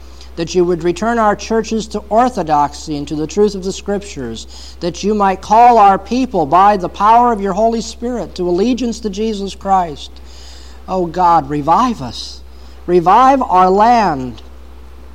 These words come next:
Teach us to worship the King, to submit to his laws, and within that framework to enjoy the only true, genuine freedom that can be ours.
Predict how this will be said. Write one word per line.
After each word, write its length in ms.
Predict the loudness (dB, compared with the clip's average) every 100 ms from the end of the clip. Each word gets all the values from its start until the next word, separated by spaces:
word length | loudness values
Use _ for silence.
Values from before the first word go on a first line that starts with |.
| -20 -20 -20
Teach 280 | -6 -4 -4
us 140 | -8 -6
to 100 | -4
worship 480 | 0 0 0 -6 -12 -16 -16 -8
the 100 | -8
King, 540 | -4 -4 -4 -6 -12 -18 -20 -20 -20 -20 -20 -8
to 100 | -8
submit 480 | -2 -2 0 -2 -2
to 120 | -2
his 320 | 2 2 2
laws, 800 | 0 4 6 6 6 2 -4 -14 -18 -20 -20 -20 -20 -20 -20 -14 -4
and 200 | 0 0
within 280 | 0 -2
that 240 | 0 0 -2
framework 680 | -2 0 2 0 -2 -6 -6
to 140 | -2
enjoy 400 | -2 -2 -2 -2
the 160 | 2 2
only 420 | 2 0 -2 -4
true, 520 | -6 -8 -4 0 -2 -4
genuine 580 | -6 -6 -4 -4 -6 -8
freedom 640 | -10 -8 -6 -6 -8 -12 -18 -20 -20 -20 -20 -12
that 140 | -8
can 120 | -6
be 160 | -4 -2
ours. 580 | -2 -4 -8 -14 -18